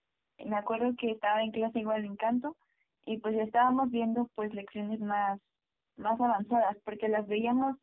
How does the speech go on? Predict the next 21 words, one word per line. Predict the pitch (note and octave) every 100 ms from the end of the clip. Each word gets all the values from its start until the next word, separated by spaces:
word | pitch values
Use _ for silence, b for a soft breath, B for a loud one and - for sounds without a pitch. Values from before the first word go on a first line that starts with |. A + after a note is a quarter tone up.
| -
en | G#3 G#3+
ese | A#3 A#3 A3 G3
entonces, | G3 A3+ A#3+ C#4
las | C#4 G#3+
veíamos | - G3 G3+ G#3+
grupales. | G#3 F#3+ - - - _ _ _ _ _ _ _ _ -
Entonces, | A3 G#3+ A#3 A#3 C4+ C4+ - _ _ _ _ -
me | A3
acuerdo | G#3+ A3 A3+ B3
que | A#3+ A3+ G#3 F3+ - - _ -
ese | G#3+ A#3
día | A3+ B3 C4 C4+
se | B3+
me | G3+
olvidó | F#3+ F#3+ G3
mi, | G#3+ G#3+ F#3+ -
mi | G3+ F#3+
método, | F#3+ - F3+ C4+
¿no? | A3+
Mi | C4+ A3
libro. | F#3 F#3 F#3